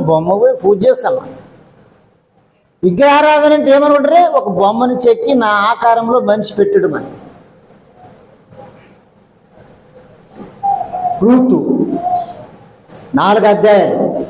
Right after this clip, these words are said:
ఎన్ని వచనాలు? ఎనభై నాలుగు వచనాలు. దీన్ని గ్రంథకర్త న్యాయాధిపతుల కాలానికి, సమూయేలుకి సందిగ్ధంలో దగ్గరుంది కనుక సమూయేలు రాశాడని వేద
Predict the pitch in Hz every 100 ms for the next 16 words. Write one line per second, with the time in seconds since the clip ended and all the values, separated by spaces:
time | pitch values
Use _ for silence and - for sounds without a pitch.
0 | - - - - - - 165 220 233 233
1 | 254 254 311 294 - - - - - -
2 | - - - - - 180 240 285 339 233
3 | - - - - 135 160 190 175 165 165
4 | 147 127 139 - - 185 180 175 131 156
5 | 185 214 175 156 139 117 - - - -
6 | 147 180 226 254 269 254 254 247 233 208
7 | 202 185 175 143 143 143 190 214 220 214
8 | 202 175 160 147 143 170 180 202 214 202
9 | 202 180 165 180 180 175 165 151 147 151
10 | 127 - - - - 151 175 196 202 208
11 | 185 175 175 170 156 160 143 143 156